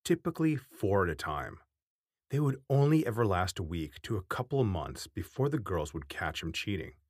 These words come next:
He'd proceed to leak their nudes or spill their secrets and move on to a new demographic of women.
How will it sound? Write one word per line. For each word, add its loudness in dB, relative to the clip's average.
He'd 0
proceed -2
to -4
leak -6
their 0
nudes -2
or -6
spill 0
their 4
secrets -4
and -4
move 2
on 2
to -6
a -6
new -4
demographic -4
of -12
women. -8